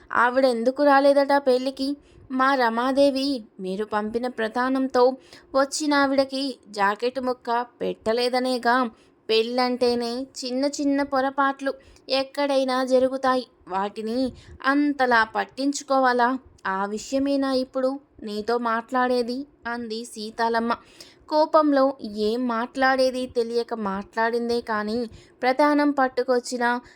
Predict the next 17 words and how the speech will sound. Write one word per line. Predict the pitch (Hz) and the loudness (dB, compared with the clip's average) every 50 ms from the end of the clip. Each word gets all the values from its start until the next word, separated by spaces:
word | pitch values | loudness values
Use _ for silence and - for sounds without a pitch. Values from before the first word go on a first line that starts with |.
| _ _ - 262 | _ _ -2 2
వాళ్ళకి | 240 233 240 240 240 240 240 226 240 | 2 4 4 4 2 2 0 -4 -4
రమాదేవి | 226 214 202 196 208 208 226 233 233 247 240 233 240 247 | -2 -2 -2 -2 0 -2 -2 2 2 2 2 2 0 -4
మర్యాదలు | 226 208 196 190 202 208 220 226 226 226 240 233 247 | -2 -2 -2 -2 -2 -4 -2 -2 -2 -2 0 -2 -2
చెయ్యలేదన్న | 240 - 220 202 202 208 214 226 233 240 233 240 240 240 240 233 | -4 -4 -8 -6 -4 -4 -2 -2 -2 -2 -2 -2 -4 -4 -4 -4
విషయం | 226 233 220 - - 233 233 233 233 240 - - - - _ - | -4 -6 -6 -6 -2 0 0 0 -2 -6 -12 -20 -20 -20 _ -2
హేమంత్కి | 285 262 269 285 294 294 294 285 285 - 269 277 285 262 240 _ _ - | 2 2 4 4 4 4 2 0 -2 -4 -4 -2 -2 -2 -6 _ _ -6
తెలియాలని | 208 196 196 202 214 226 226 240 254 247 254 247 | -6 -4 -2 -2 -2 -2 -2 -2 -2 -2 -4 -2
కాదు. | 247 233 226 240 240 247 - - _ _ _ - | 2 2 2 4 2 0 -4 -4 _ _ _ -10
తెలిస్తే | 190 196 202 208 220 - - 226 220 226 240 226 - - _ _ - 285 | -8 -6 -6 -6 -8 -6 -4 0 0 0 0 -4 -12 -20 _ _ 2 4
పర్యవసానం | 285 277 285 302 311 311 311 311 311 311 285 285 285 277 269 226 | 4 4 4 2 -2 -2 -2 0 0 2 2 2 2 0 2 2
బాగుండదని | 220 214 220 233 233 254 269 269 269 269 262 254 247 247 254 254 262 _ _ - | 2 4 4 2 -2 -2 -6 -4 -4 -2 -2 -2 -2 -2 -4 -4 -6 _ _ -14
తెలియని | 208 196 196 202 214 214 220 220 - - | -12 -10 -8 -8 -8 -8 -8 -10 -10 -8
అమాయకురాలు | 196 190 196 202 214 226 240 240 254 247 247 240 240 247 | -8 -6 -4 -4 -4 -6 -6 -6 -4 -2 0 0 0 0
కూడా | 240 247 247 240 240 240 | -2 -2 -2 -2 0 -2
కాదు. | 240 - 240 226 233 240 240 - - - - - - _ - - | -4 -4 -4 -4 -4 -4 -4 -8 -14 -20 -20 -20 -20 _ -2 2
కానీ | 277 269 269 277 277 269 269 | 2 4 4 2 0 -2 -4
పెళ్లిలో | 269 - 247 240 247 254 262 254 247 | -4 -2 -4 -4 -2 -2 -2 0 0